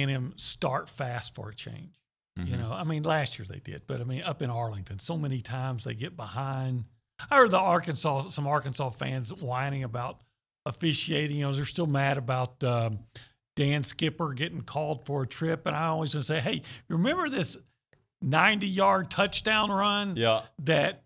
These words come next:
Speaker 1: got called a ten yard, you know, eighty yards, and they said that Kellen Mond stepped out of bounds and he didn't?"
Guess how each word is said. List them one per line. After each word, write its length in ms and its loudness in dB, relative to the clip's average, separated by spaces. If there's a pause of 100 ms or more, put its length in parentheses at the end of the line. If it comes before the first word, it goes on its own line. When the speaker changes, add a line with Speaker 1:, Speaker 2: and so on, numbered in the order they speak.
(360)
Speaker 1:
got 300 0
called 600 2
a 100 -4
ten 280 0
yard, 340 2
you 100 -2
know, 180 2
eighty 220 2
yards, 460 0
and 100 -4
they 100 -2
said 240 -2
that 140 -4
Kellen 280 0
Mond 360 0
stepped 300 -4
out 140 0
of 80 -6
bounds 360 0
and 80 -4
he 80 -4
didn't?" 420 -2